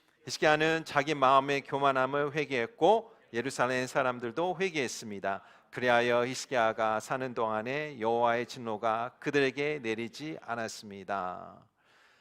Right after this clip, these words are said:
하나님께서 히스기야 왕 가운데에 "내가 교만했구나"라고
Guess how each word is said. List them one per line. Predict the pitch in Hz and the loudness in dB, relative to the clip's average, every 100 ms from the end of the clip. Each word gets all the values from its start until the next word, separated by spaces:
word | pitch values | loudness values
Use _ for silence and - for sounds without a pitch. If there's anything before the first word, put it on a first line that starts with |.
| _ _ | _ _
하나님께서 | - - 269 262 254 240 220 - - 202 180 180 170 139 - _ _ | -10 0 4 4 4 0 -6 -8 -2 -2 0 2 2 2 -4 _ _
히스기야 | - 226 - - 208 196 | -10 -8 -8 0 2 2
왕 | 175 165 165 - | 2 2 0 -4
가운데에 | 156 143 139 135 135 127 120 131 143 | -2 -2 -4 -6 -6 -6 -8 -10 -8
"내가 | 147 196 214 214 208 208 | -2 0 2 4 4 2
교만했구나"라고 | - 160 165 160 151 _ 165 170 170 165 156 147 143 147 170 240 233 - | -6 -2 -2 0 -4 _ -4 2 4 4 2 0 2 4 8 6 6 -2